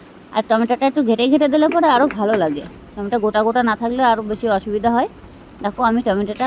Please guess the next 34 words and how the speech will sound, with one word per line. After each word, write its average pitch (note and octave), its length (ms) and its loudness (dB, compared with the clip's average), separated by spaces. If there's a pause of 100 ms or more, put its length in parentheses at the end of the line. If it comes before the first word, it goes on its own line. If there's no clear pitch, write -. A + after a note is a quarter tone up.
(100)
বাকি G#3 220 -4
যেটা G#3+ 220 -4
উঠছিল C#4+ 300 -2
সেটাও A3+ 280 2 (120)
সেটুকুও A3 400 0
দিয়ে A3 180 0
দিয়েছি। A#3+ 340 2 (800)
এটা A#3+ 160 2 (140)
এই A#3 80 4
যে G#3 80 0
দিয়ে A3 240 4 (400)
আমি A3 180 -2
এটাকে A3 320 -2 (260)
এখন C#4 240 4
ভালো G3+ 280 0
করে A#3 160 -4 (760)
মানে G3+ 240 0 (560)
ভেজে B3+ 260 4
নেব F3+ 180 -2 (600)
মশলাটা, G3 540 -4 (760)
ভালো G3 240 0
করে A3+ 140 0 (100)
এবার A3 160 4
একটু G#3+ 160 -6 (100)
ভেজে G#3 280 0
নেব। G#3+ 120 -2 (920)
এবার G#3 260 4
ভেজে G#3+ 300 2
নিয়ে C4 180 4 (1000)
তারপর A3 260 0
আমার A3 240 2
যে C4 120 2
মাংসটা A3 480 0
রয়েছে A#3+ 260 2